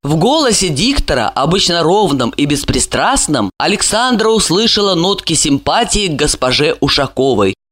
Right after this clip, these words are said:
«Что там нотки? Прямое участие!» Оказывается, всё обстоит не так, как виделось Асе. Ушакова,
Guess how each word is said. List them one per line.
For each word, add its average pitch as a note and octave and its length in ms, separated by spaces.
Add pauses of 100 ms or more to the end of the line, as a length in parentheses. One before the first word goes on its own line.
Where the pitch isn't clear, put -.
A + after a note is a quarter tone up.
(120)
«Что - 420
там D4 420
нотки? F#3 560 (160)
Прямое C#4+ 520
участие!» F#3 1000 (760)
Оказывается, G3+ 840
всё C4+ 300
обстоит B3+ 540
не G#3+ 140
так, C#4 380
как C4+ 240
виделось A3+ 580
Асе. G3+ 460 (400)
Ушакова, A#3 760